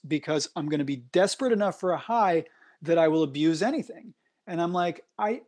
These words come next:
I'm not abu-, I didn't have a prescription, but I was using heroin for its intended purpose. I was killing pain. I'm in pain." Um, you know, opiate receptors, uh, regulate physical pain and emotional well-being.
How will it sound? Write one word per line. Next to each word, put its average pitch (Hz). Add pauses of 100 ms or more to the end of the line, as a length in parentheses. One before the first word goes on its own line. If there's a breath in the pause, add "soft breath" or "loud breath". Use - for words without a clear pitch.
I'm 220
not 269
abu-, 185 (140)
I 160
didn't 180
have 170
a 165
prescription, 185 (200)
but 190
I 185
was 190
using 277
heroin 226
for 190
its 175
intended 139
purpose. - (160)
I 156
was 139
killing 156
pain. 214 (120)
I'm 135
in 131
pain." 196 (460 soft breath)
Um, 147
you 165
know, 135
opiate 156
receptors, 143
uh, 147
regulate 156
physical 147
pain 143
and 139
emotional 135
well-being. 196